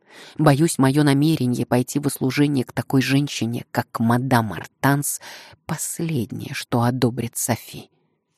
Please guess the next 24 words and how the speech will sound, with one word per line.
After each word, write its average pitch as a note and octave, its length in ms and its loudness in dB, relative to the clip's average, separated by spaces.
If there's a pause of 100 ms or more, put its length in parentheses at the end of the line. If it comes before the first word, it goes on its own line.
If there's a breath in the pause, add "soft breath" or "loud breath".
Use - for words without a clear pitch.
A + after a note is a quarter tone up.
(420)
«Что?» F#3 400 2 (1120)
Я C#3+ 200 0
колеблюсь, C#3+ 800 -4 (300 loud breath)
всё C#3+ 220 0
ещё - 280 -2
подыскивая B2+ 800 -2
подходящие B2 760 -4
слова. B2+ 500 -4 (460 loud breath)
В C#3 60 -2
ночном D#3+ 600 0
пейзаже D3+ 760 -4
за B2 260 -2
окном C#3+ 440 2 (300 loud breath)
трепещут D3 680 0
и C3+ 40 0
теснятся C#3+ 640 -4
тёмные B2+ 540 0
тени. A#2+ 560 -4 (280 loud breath)
Моё B2+ 260 6
отражение A#2+ 680 0
вырисовывается C3+ 840 0
на A#2+ 180 0
их A2+ 140 -6
фоне D3 520 2